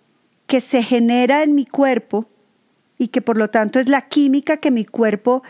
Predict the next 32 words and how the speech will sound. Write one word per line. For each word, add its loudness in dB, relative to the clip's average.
está 0
habituada 2
a -4
funcionar -2
y 0
a 0
manejar -2
con 2
respecto -2
a 0
esa 0
área -2
que -6
no -4
está -8
funcionando? -8
Entonces, -2
volvamos 0
un 0
poquito -2
en 2
mi 0
caso. -6
Mi -2
mamá 2
me 0
decía: 0
"Mis -2
amores, 0
no 0
le -2
cuenten -4